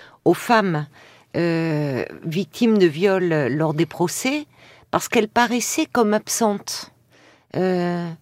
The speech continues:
coupées d'elles-mêmes, ne disant même éprouver un blanc, n'ayant plus de souvenirs de l'agression. Et pendant longtemps, on a pris cela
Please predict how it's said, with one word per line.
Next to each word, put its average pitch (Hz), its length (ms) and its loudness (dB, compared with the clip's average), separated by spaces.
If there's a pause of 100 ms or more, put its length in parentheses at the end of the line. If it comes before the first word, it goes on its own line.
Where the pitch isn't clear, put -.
(960)
coupées 254 500 2
d'elles-mêmes, 208 540 4
ne 208 240 4
disant 214 440 0
même 247 300 2
éprouver 220 420 4
un 226 120 6
blanc, 214 480 4
n'ayant 202 580 0 (480)
plus 285 160 4
de - 60 -6
souvenirs 240 720 0 (100)
de 185 80 2
l'agression. 180 720 0 (540)
Et 208 80 6
pendant 311 340 2
longtemps, 320 540 -2 (260)
on 208 220 0
a 208 280 2
pris - 360 -10
cela 233 560 2